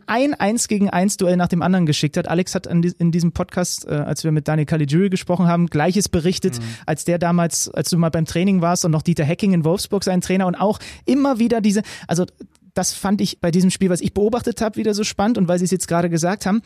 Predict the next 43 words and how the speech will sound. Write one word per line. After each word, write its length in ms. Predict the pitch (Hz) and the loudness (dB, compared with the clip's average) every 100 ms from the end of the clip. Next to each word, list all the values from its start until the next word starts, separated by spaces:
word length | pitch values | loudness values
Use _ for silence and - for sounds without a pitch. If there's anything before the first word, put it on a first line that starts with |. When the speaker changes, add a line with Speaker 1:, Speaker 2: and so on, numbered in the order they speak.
| _ | _
Speaker 1:
das 200 | - - | -4 -2
ist 180 | 294 - | 0 0
für, 320 | 226 190 185 | 2 2 2
für 220 | - 165 | 0 0
Spieler 400 | - - 277 247 | 0 -2 0 2
und 120 | 165 | 0
gerade 280 | - 160 214 | 0 0 0
solche 240 | 160 190 214 | 2 0 0
Spieler, 340 | - 190 170 | 0 0 2
die 100 | 156 | 0
auch 120 | 160 | -2
von 160 | - 160 | 0 0
solchen 320 | 156 180 180 | 0 2 0
Situationen 640 | 160 170 156 - 170 160 | 0 -2 -2 0 2 2
leben 280 | 156 170 208 | 2 2 2
und 80 | 165 | 0
Spielerinnen, 480 | - 180 165 151 156 - - - | 2 0 2 2 2 0 -20 -12
ist 180 | - - | -4 -2
das 160 | 214 - | -2 -2
ja 80 | 220 - | -2 0
enorm 640 | 208 214 247 285 285 208 | 2 4 4 2 2 2
wichtig, 320 | 254 - 185 | 0 0 0
dieses 300 | 190 175 - | 0 2 0
Vertrauen 760 | - 151 - 160 175 285 277 | -2 -6 -2 0 2 2 0
zu 180 | - - | -2 -2
bekommen 460 | 190 175 196 220 240 | -2 0 0 0 -2
vom, 380 | - 185 180 - | 0 0 0 -2
von 160 | - 190 | -4 0
der 100 | 180 | 2
Trainerin. 460 | - 185 233 208 226 - - - _ - | 2 0 2 2 0 -4 -20 -20 _ -2
Du 80 | 180 | -2
darfst 440 | 196 220 - - - _ | 0 -2 -2 -6 -10 _
auch 160 | 190 190 | -2 0
da 120 | 190 | 0
hängen 360 | 165 175 190 170 | 2 4 4 4
bleiben, 340 | 156 139 139 - | 2 0 -2 -2
aber 180 | 180 | 0
du 100 | 170 | 0
hast 180 | 156 185 | 0 -2
es 80 | - | -2
versucht 360 | 185 165 220 - | -2 0 0 0
und 160 | 160 | 0
du, 80 | 147 | 0